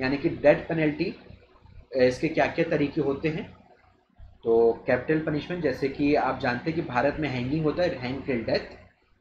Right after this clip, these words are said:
practice in India। Electrocution, बिजली के झटके दे दे के death करना। Lethal injection of sodium thiopente-, uh, pentothal, तो दोस्तों ये एक lethal injection होता है।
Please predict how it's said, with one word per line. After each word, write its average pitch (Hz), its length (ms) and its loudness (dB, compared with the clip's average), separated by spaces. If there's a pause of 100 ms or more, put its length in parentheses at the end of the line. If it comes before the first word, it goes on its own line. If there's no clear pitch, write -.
(300)
practice 131 360 0
in 127 180 -2
India। 143 220 0 (760)
Electrocution, 170 600 0 (380)
बिजली 131 280 0
के 147 100 0
झटके 139 400 -2
दे 156 180 0
दे 156 120 0
के 160 320 0
death 139 280 -2
करना। 151 280 -4 (540)
Lethal 143 400 2
injection 160 560 0
of 151 100 0 (140)
sodium 147 360 0
thiopente-, 139 1000 -2
uh, 120 260 2
pentothal, 131 460 0 (680)
तो 127 80 -4
दोस्तों 139 360 0
ये 143 180 4
एक 131 180 2
lethal 123 300 -2
injection 156 380 -2
होता 151 220 -4
है। - 260 -6